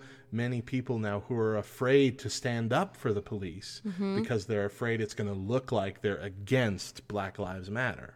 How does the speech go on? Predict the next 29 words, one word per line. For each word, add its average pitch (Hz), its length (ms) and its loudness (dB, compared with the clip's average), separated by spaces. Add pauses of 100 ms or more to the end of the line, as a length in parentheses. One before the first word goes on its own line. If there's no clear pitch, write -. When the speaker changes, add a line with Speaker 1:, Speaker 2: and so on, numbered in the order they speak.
Speaker 2:
Yeah. 175 280 -2 (2750)
Yeah. 311 200 2 (680)
And 277 140 8
it's 294 180 4
a 302 120 12
hard, 285 560 8 (1040)
I 269 120 10
think 320 320 2
what's 285 220 4
so 254 280 8
heartbreaking 214 680 4
for 190 160 -4
me, 170 200 0
there's 226 260 2
so 262 280 8
many, 190 500 4 (100)
so 254 560 8
many 185 540 0 (300)
levels 185 440 4
of 180 120 -4
heartbreak 170 560 2
in 185 120 0
this 175 140 -2
situation. 170 640 -4 (500)
But 269 340 12 (200)
I 254 140 12
can, 277 340 0 (200)
I 277 60 0
mean, 254 360 0